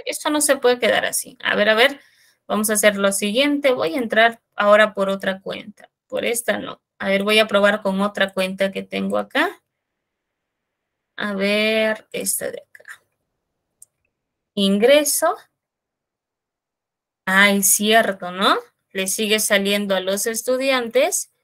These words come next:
con algo que no, no s-, no se debe hacer, ¿no? Con otro, con el juego de cajas. Y yo quiero con persecus-, persecución de laberinto.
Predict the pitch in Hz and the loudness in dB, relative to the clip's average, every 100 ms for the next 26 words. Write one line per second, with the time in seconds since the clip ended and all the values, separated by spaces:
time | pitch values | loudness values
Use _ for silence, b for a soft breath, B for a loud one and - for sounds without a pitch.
0 | _ _ _ _ _ _ _ 262 269 302 | _ _ _ _ _ _ _ 0 2 2
1 | 311 320 285 240 233 254 285 277 - 247 | 2 -2 0 0 0 -2 0 -2 -4 -4
2 | 277 285 - - 262 285 285 254 269 262 | -4 -4 -8 -8 -6 -2 2 4 6 4
3 | 254 _ _ _ _ _ 196 190 - - | 0 _ _ _ _ _ -12 -6 -4 -2
4 | 302 269 190 196 269 440 - 226 247 311 | -2 -4 -4 -2 -2 -4 -4 -2 -2 -2
5 | 262 214 214 208 214 214 277 269 240 202 | -2 -2 -2 -2 -4 0 0 2 0 0
6 | 254 254 254 - - - - _ _ _ | 0 0 0 -8 -6 -10 -14 _ _ _
7 | _ _ _ _ - 226 262 277 269 262 | _ _ _ _ -6 -2 0 2 4 6
8 | 262 233 226 220 208 - 196 180 190 - | 4 -2 -4 -4 -2 -2 -4 -6 -4 -4
9 | - - 202 202 - 202 196 - 226 220 | -4 -2 0 2 0 -2 -4 -2 -2 2
10 | 240 - - 202 185 180 180 185 220 254 | 2 2 -4 -4 0 0 -2 -2 0 0
11 | 208 196 - | -2 -4 -10